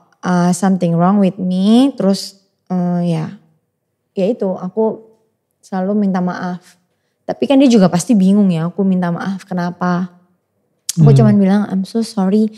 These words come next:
Speaker 1: Kalau Gempi nggak bisa, apa, eh, sampai saat ini mungkin contoh hidupnya nggak sempurna." I said that.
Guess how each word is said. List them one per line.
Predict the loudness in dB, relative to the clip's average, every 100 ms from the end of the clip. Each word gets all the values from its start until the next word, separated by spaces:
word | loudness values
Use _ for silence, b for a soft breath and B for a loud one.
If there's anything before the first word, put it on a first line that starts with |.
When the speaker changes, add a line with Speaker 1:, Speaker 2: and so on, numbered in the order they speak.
| B B B B B _
Speaker 1:
Kalau | -2 0 0 0 0
Gempi | 4 4 4 2 -2 -2 2
nggak | 4 2
bisa, | 0 -6 -8 -4 0 0 -2
apa, | -2 0 0 0 -2
eh, | 0 2
sampai | 0 0 0
saat | 0 -2 -2
ini | -2 0 -2 -6 -14 _
mungkin | -2 0 2 0 -2 -4
contoh | 0 0 2
hidupnya | 2 4 2 0 -2
nggak | -2 -4
sempurna." | -8 -6 -8 -8 -10 -14 _ _ -16
I | -16
said | -10 -12 -12
that. | -20